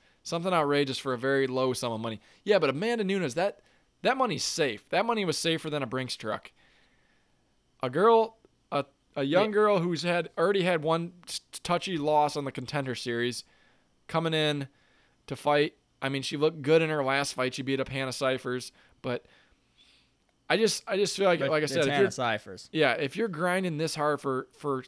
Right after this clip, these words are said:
Speaker 1: seventeen hundred bucks, he was probably like, "Oh, I can just, uh, loan my, put my bank account out as collateral, and then I can, uh,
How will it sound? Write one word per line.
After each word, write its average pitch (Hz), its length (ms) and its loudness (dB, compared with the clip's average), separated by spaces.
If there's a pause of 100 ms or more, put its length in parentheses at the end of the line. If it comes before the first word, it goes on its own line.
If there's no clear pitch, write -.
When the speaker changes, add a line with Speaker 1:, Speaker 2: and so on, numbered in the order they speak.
(100)
Speaker 1:
seventeen 160 460 -2
hundred 147 140 -6
bucks, 135 240 0
he 160 40 0
was 151 100 -2
probably 175 240 2
like, 131 160 -2
"Oh, 156 180 2
I 277 80 2
can 180 140 -6
just, 135 220 -6 (960)
uh, 117 280 -2 (320)
loan 160 220 0
my, 160 140 2 (180)
put 185 120 -4
my 165 120 0
bank 156 280 -2
account 131 300 -2
out 135 140 0
as 131 80 -4
collateral, 135 640 0 (320)
and 131 140 -6
then 139 80 0
I 139 100 2
can, 131 200 -4
uh, 123 260 -2